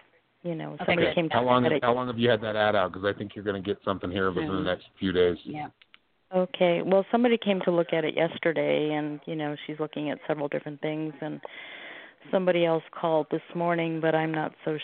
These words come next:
Speaker 1: sure about him. He's a twenty-one-year-old dishwasher at a restaurant that comes home three or four in the morning and takes a shower at
Speaker 3: Yeah.
Speaker 1: three or four in the morning, and I don't think that's a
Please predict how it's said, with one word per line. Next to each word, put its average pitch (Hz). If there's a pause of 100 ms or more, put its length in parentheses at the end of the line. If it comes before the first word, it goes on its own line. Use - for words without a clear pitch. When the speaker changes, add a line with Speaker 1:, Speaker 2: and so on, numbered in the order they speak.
Speaker 1:
sure 156
about 151
him. 156
He's 156
a -
twenty-one-year-old 156 (240)
dishwasher 156
at 151
a 151
restaurant 151
that 151
comes 147
home 156
three 156
or 147 (100)
four 151
in 156
the 151
morning 151
and 143
takes -
a -
shower 156
at -
Speaker 3:
Yeah. 101
Speaker 1:
three 147
or 143
four 151
in 143
the -
morning, 143
and -
I -
don't 151
think 147
that's 143
a -